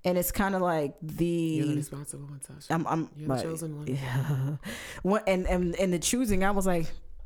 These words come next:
Speaker 1: "Why? Like,
Speaker 2: Mm.
Speaker 1: for
Speaker 2: You get
Speaker 1: what?"
Speaker 2: to, you get, oh, I won't say that. Never mind. They'll find out.
Speaker 1: <laughs> And, and I'm okay with it right now, but I think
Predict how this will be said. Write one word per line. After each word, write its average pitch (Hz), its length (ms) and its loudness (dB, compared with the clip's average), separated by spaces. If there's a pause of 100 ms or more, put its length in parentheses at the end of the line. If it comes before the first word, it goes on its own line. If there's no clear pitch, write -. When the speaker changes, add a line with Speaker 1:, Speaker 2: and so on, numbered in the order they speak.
(240)
Speaker 1:
"Why? 107 680 -2 (220)
Like, 139 500 -4
Speaker 2:
Mm. 143 60 -8
Speaker 1:
for 143 220 -2
Speaker 2:
You 160 160 2
get - 100 6
Speaker 1:
what?" - 20 2
Speaker 2:
to, 117 180 -2
you - 200 0
get, - 180 -6 (160)
oh, 120 100 -10
I 113 120 -8
won't 117 180 -10
say 113 180 -12
that. 110 240 -12 (140)
Never 117 140 -14
mind. 117 240 -14 (100)
They'll - 360 -2
find 120 440 -6
out. - 140 -6
Speaker 1:
<laughs> - 40 -16 (1200)
And, 220 160 4
and 208 180 2 (360)
I'm 196 200 4
okay 190 440 2
with 214 240 2
it 214 140 0
right 196 200 0
now, 202 420 0
but 185 180 0
I 160 80 2
think 156 400 -2